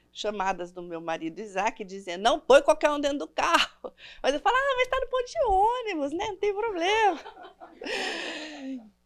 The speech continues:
Já levei outros ralos por outras coisas, mas é a dor que você, que você sente. Daí você fala, "Ah, pera um pouquinho, eu já sei o que que é isso."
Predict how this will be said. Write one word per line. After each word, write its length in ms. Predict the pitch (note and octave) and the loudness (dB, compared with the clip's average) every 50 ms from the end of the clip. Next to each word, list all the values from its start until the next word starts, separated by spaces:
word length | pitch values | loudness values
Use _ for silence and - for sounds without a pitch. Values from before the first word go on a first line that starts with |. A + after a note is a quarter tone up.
| - _ _ _ _ _ _ - - - | -20 _ _ _ _ _ _ -20 -16 -14
Já 300 | G#3 E3+ F3 F#3 G3+ G#3 | -12 -4 4 8 10 10
levei 340 | G#3+ A#3 A#3+ G#3+ A3+ G#3+ G#3+ | 10 10 8 8 8 6 6
outros 340 | A3 A#3+ A#3+ - C#4+ - - | 6 4 0 -2 -6 -8 -4
ralos 420 | - B3+ C4+ A3+ A3+ G#3+ G#3+ G#3+ - | 2 6 8 8 8 8 6 0 -2
por 160 | - G#3 - - | -10 -12 -12 -4
outras 500 | - F3 G#3 B3 B3+ B3 A#3+ G3+ A#3+ - | 0 2 4 4 4 4 2 2 2 2
coisas, 400 | - - D#3+ D#3+ D3+ E3 E3 F3 | -2 -2 -2 -2 -2 -4 -4 -4
mas 720 | G3 G3+ A3 B3 E4 F4+ C#4 A#3+ B3+ C4 - - - - - _ | 2 6 6 8 8 8 6 6 4 0 -4 -10 -12 -18 -18 _
é 480 | - G3+ G#3+ G#3+ G3+ G3 F#3+ F#3+ F#3 - _ _ | 2 4 6 6 6 6 4 2 0 -6 _ _
a 140 | - A3+ C4 | 2 2 2
dor 260 | B3+ A#3 C#4 C#4+ D4 | 4 4 4 4 2
que 100 | C#4+ - | 0 -4
você, 180 | - D#4+ D#4+ D4+ | -2 -2 -2 -2
que 260 | - _ - D#4 D4+ | -4 _ 0 0 2
você 280 | D4 D#4 - - E4 | 2 2 10 12 12
sente. 500 | D#4+ - - F4+ E4+ D#4+ F4+ - - E4+ | 12 12 8 6 6 6 4 2 -2 -2
Daí 200 | B3 G#3+ G#3+ A3+ | 2 4 4 4
você 140 | C4 - E4 | 4 0 -4
fala, 220 | - - B3+ G#3+ F3 | 0 4 4 4 4
"Ah, 40 | |
pera 200 | - - G#3 C4 | 4 4 0 0
um 20 | G4+ | 2
pouquinho, 300 | B4+ B4 - - D#4+ F#4+ | 0 -2 -2 -2 -6 -6
eu 220 | E4 D4 D4+ F4+ F#4 | -4 -6 -6 -4 -2
já 240 | F4+ A#4 B4+ B4+ | -2 -2 -4 -4
sei 220 | A#4 - F4+ F4+ A4 | -4 -4 -2 -2 -2
o 40 | G#4+ | -2
que 140 | G4+ F4+ | -4 -6
que 100 | - - | -4 -4
é 100 | G3+ F3 | -6 -6
isso." 380 | D#3 - - - - - - _ | -6 -8 -12 -16 -18 -18 -18 _